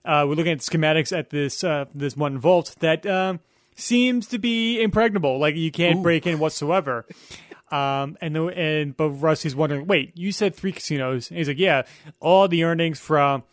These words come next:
Speaker 1: the Bellagio, the Mirage, and the M G M Grand e-, end up here." And they're like, "Wait, those are Terry Benedict's places." And Danny's like,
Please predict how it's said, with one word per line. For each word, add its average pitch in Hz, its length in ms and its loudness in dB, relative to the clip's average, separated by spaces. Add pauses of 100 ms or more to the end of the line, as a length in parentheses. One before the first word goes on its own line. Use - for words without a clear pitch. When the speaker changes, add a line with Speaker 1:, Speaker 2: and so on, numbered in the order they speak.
(240)
Speaker 1:
the 135 80 -8
Bellagio, 180 540 4
the 151 80 -2
Mirage, 151 440 2
and 139 80 -4
the 139 60 -4
M 156 120 0
G 147 120 -2
M 143 160 -2
Grand 135 340 -2
e-, 120 140 -10 (100)
end 151 360 -4
up 139 160 -2
here." 143 400 2 (720)
And 147 300 2
they're 147 100 -4
like, 135 160 -2
"Wait, 127 300 0
those 196 160 2
are - 20 -4
Terry 165 280 2
Benedict's 165 380 0
places." 135 480 -4 (480)
And 131 160 -6
Danny's 139 280 0
like, 127 120 -10